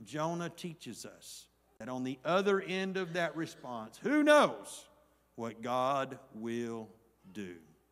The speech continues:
Why don't we all stand? Maybe someone here tonight,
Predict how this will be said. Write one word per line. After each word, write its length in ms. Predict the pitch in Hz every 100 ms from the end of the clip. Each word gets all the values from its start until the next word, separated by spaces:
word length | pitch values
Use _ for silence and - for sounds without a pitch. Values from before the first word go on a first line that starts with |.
| _ _ _ _ -
Why 180 | 139 143
don't 100 | 131
we 160 | 131
all 140 | 127 120
stand? 440 | - 110 90 87 85 _ _ _ _ _ _ _ _ - _ -
Maybe 260 | 185 220
someone 320 | 175 208 202
here 100 | 190
tonight, 300 | 185 127 95